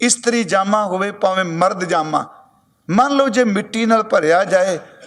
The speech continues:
ਤੇ ਪਾਣੀ ਜਿਹੜਾ ਉਹ ਵਿਤਕਰਾ ਕਰਦਾ ਵੀ ਇਸਤਰੀ ਦਾ ਤਨ ਨਹੀਂ ਧੋਣਾ। "ਭਰੀਐ ਹੱਥ ਪੈਰ ਤਨ ਦੇ, ਪਾਣੀ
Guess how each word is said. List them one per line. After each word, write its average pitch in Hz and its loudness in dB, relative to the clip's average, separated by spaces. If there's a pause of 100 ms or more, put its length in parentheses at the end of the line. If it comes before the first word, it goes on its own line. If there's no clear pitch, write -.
(120)
ਤੇ 190 -4
ਪਾਣੀ 196 -2
ਜਿਹੜਾ 208 0
ਉਹ 196 -2
ਵਿਤਕਰਾ 233 -4
ਕਰਦਾ 254 0
ਵੀ 233 -4
ਇਸਤਰੀ 226 -4
ਦਾ 220 2
ਤਨ 214 -2
ਨਹੀਂ 214 -4
ਧੋਣਾ। 202 -6 (1000)
"ਭਰੀਐ 233 4
ਹੱਥ 226 0
ਪੈਰ 202 2
ਤਨ 202 -2
ਦੇ, 208 0
ਪਾਣੀ 214 0